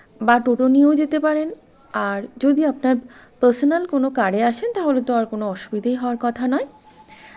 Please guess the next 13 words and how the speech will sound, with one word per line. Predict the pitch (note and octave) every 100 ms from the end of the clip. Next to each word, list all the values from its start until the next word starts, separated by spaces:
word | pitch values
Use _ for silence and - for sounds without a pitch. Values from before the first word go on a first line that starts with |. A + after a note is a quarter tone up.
| -
দেখতেই | B3 B3 D#4
পাচ্ছেন | C#4+ C#4 E4 F4
কত | B3 A3+ B3
গাড়ি | A3 G3+ A3+
আছে। | G#3 - C#4 - _ _ _ _ _ _ _ _ _ _ _ - _ - - - - - - _
তো | - G#3 F#3 F#3 C#4 _ - - - - - _ _ -
আপনারা | B3 D#4 E4
যদি | D4 C#4 D4 D4 A#3+ - - _ - - - - _ _ _ - - - - -
নিশ্চিন্তে | B3+ D4 - F4+ F4+ E4+ A3+ G3 G3 - _ - - -
একদম | G#3+ G#3 C4+ C4+ A#3+
নিরালায় | A3+ A#3+ C4+ C#4 C#4+ C#4+ - - - - - - -
সবুজের | C4 A#3+ C#4+ C#4+ F4+
মাঝে | D#4 B3 A#3 B3+